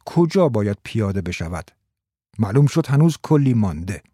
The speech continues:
شروع کرد به شمردن ایستگاه‌ها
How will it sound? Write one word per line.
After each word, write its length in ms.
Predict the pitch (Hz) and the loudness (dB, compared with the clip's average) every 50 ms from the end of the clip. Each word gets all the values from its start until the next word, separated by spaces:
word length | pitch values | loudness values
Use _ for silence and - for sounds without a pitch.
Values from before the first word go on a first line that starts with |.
| _ _ _ _ _ _ _ _ _ _ _ _ _ - | _ _ _ _ _ _ _ _ _ _ _ _ _ -14
شروع 320 | - - 202 226 240 233 | -6 -2 0 2 2 2
کرد 320 | - - 202 185 160 131 131 | 2 2 2 2 2 2 2
به 60 | 143 | 0
شمردن 600 | 127 - - - 131 131 131 123 104 127 151 151 | 0 0 0 2 4 4 4 4 4 4 4 4
ایستگاه‌ها 840 | 139 120 110 101 - - - 120 107 90 92 123 131 135 135 135 - | 6 4 2 2 -2 -4 -2 -2 -2 0 2 2 4 4 4 2 0